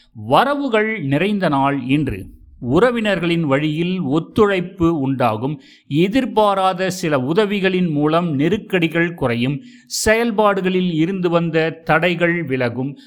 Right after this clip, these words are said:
அரசு பணிகளில் இருந்த இழுபறிகள் மறையும். வியாபார பணிகளில் முதலீடுகளை மேம்படுத்துவது தொடர்பான சிந்தனைகள் அதிகரிக்கும். உத்தியோகத்தில் நல்ல பெயர் கிடைக்கும். உங்களின் அதிர்ஷ்ட எண் ஏழு,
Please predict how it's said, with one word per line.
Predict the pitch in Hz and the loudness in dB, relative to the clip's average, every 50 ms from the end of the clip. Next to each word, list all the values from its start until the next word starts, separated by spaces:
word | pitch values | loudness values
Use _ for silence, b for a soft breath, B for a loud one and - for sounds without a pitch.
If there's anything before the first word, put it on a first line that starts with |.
| B B - | B B -2
அரசு | - 147 170 202 190 185 - 208 190 175 | 2 2 2 2 0 -2 -2 -4 -2 0
பணிகளில் | 170 170 175 175 175 175 170 175 175 165 | 0 0 0 0 0 0 0 0 0 -2
இருந்த | 147 156 170 175 160 151 160 165 165 | -2 -2 -2 -2 0 2 2 2 2
இழுபறிகள் | 156 139 143 170 202 220 240 254 240 247 208 196 180 185 180 175 180 190 208 202 | 0 0 0 0 0 0 0 -2 0 0 0 2 2 0 0 0 0 0 -2 -4
மறையும். | 175 139 127 120 117 113 117 131 147 156 B B B B B - | -2 -2 -2 -2 -2 -4 -4 -4 -6 -8 B B B B B -12
வியாபார | 139 143 175 214 226 247 254 233 233 240 240 233 220 | -4 0 2 2 2 2 0 0 0 0 0 0 -2
பணிகளில் | 185 185 - 180 190 208 214 190 202 202 202 208 214 185 | -4 -2 0 0 0 0 0 -2 0 0 0 0 -2 -2
முதலீடுகளை | 143 131 135 160 180 180 240 240 240 240 233 220 202 196 175 180 180 190 196 165 131 123 127 | -2 -2 -2 -2 2 2 2 2 2 0 0 0 0 0 2 0 0 0 0 -2 -4 -2 0
மேம்படுத்துவது | 143 170 226 240 233 196 220 202 214 - - - 202 185 190 190 180 175 180 | 0 2 2 0 2 2 2 0 0 -2 -2 -2 0 0 2 0 0 -2 0
தொடர்பான | 175 160 151 165 170 165 170 170 165 165 170 170 175 180 | 0 0 2 2 0 2 2 0 2 0 0 -2 -2 -4
சிந்தனைகள் | 180 - - - 185 196 220 220 202 233 220 208 202 185 180 202 269 285 | -4 -6 -4 -2 -2 -2 0 0 0 2 2 2 2 2 0 0 0 -2
அதிகரிக்கும். | - 139 131 139 143 123 123 110 110 95 - - 104 - - b b b b b b | -2 -2 0 0 -2 -2 -2 -4 -6 -8 -10 -10 -10 -10 -10 b b b b b b
உத்தியோகத்தில் | - 135 160 185 185 208 269 262 254 233 196 202 185 180 - 208 208 214 214 190 | -2 -2 0 0 2 2 2 4 4 2 2 -2 -6 -2 0 0 0 0 -4 -6
நல்ல | 147 127 135 170 247 262 - - | -4 -2 -2 -2 0 -2 -2 -2
பெயர் | - 147 160 190 202 - | -2 -2 -2 -4 -4 -6
கிடைக்கும். | - 127 117 117 104 - 104 92 - - b b b b _ | -6 -4 -4 -6 -6 -10 -14 -14 -14 -18 b b b b _
உங்களின் | - 135 180 240 262 240 254 214 196 202 202 147 - | -2 0 0 0 2 2 0 0 0 -2 -6 -8 -8
அதிர்ஷ்ட | - - 117 135 170 180 269 233 - - - 214 | -4 -2 0 0 0 0 -4 -6 -4 -4 -4 -4
எண் | 170 147 151 175 190 202 208 208 | -4 -2 -2 -2 -2 -2 -4 -6
ஏழு, | 170 123 127 143 143 127 120 160 226 269 | -4 -2 0 0 2 2 0 -2 -4 -6